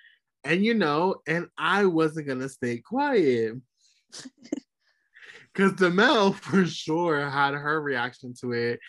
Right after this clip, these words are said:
which is more like, "Oh, ignore it," kind of just push forward, because they were, like, closer. So, like, it didn't really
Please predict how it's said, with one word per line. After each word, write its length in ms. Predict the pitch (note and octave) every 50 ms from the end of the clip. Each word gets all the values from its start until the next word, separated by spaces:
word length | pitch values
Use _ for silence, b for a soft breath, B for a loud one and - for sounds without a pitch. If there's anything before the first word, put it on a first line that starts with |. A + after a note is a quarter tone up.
| B B B B B B _
which 200 | C3+ C#3+ C#3 -
is 180 | D3+ C#3+ C3+ C3+
more 220 | C#3 C3+ C3+ C#3
like, 340 | C3+ C3+ C3 B2+ B2 A#2+ - _ _
"Oh, 160 | C3+ C#3 C3+
ignore 560 | B2+ A#2 - - C3 C#3+ D#3 E3 E3 E3 D#3+
it," 200 | D#3 D#3 D3 C#3+
kind 140 | - D3 C3+ B2+
of 60 | B2
just 160 | A#2+ A#2+ -
push 200 | _ A#2+ A#2+ - -
forward, 640 | - C3+ C3 C3+ C3+ C3 C3 B2+ B2+ B2+ B2+ B2 C3
because 260 | B2+ B2 C3+ B2+ B2
they 120 | C3+ C3
were, 140 | C#3 D3+ D#3
like, 200 | D3 C3+ B2 B2
closer. 540 | - - B2+ B2+ C#3 C#3 - - A#2+ A#2 A#2+
So, 140 | - - B2
like, 160 | A#2 A#2 A#2
it 100 | A#2+ B2 B2
didn't 160 | B2+ B2+ C3+
really 320 | C3 C3 B2 B2 A#2+ B2